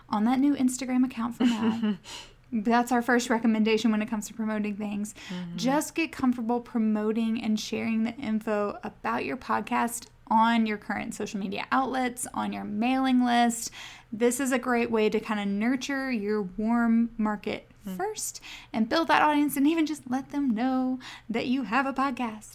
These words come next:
Speaker 2: Right.
Speaker 1: You can create a dedicated highlight to reshare your stories to. Um, there's just, like, a lot of things you can do right now before going <laughs> off into the deep end and be like,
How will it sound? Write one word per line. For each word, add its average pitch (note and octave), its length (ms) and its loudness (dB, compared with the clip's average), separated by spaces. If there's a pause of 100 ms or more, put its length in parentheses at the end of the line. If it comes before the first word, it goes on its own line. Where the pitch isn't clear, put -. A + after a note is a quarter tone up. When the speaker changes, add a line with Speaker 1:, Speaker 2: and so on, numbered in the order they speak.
(100)
Speaker 2:
Right. C#4 320 -6
Speaker 1:
You B3+ 140 8
can C4 80 8
create B3+ 340 -2
a A#3 80 0
dedicated A3 480 -2
highlight D#4 520 2
to C4 100 -4
reshare A#3 340 0
your G#3 120 -2
stories D4 460 -6
to. C4 500 -4 (400)
Um, A3+ 420 -2
there's C4 220 0
just, C4 160 -4
like, A#3 200 0
a A3 60 -2
lot A3+ 220 4
of B3 80 -2
things B3+ 240 4
you A#3 80 0
can A3 160 2
do A3 180 0
right G#3 200 -2
now G#3 200 0
before G3+ 580 -2
going G#3 360 0
<laughs> - 140 -2
off G3 220 0
into A#3+ 300 10
the G#3 140 2
deep A3 260 0
end F#3+ 320 0
and F#3 140 -4
be F#3 100 -2
like, - 160 -8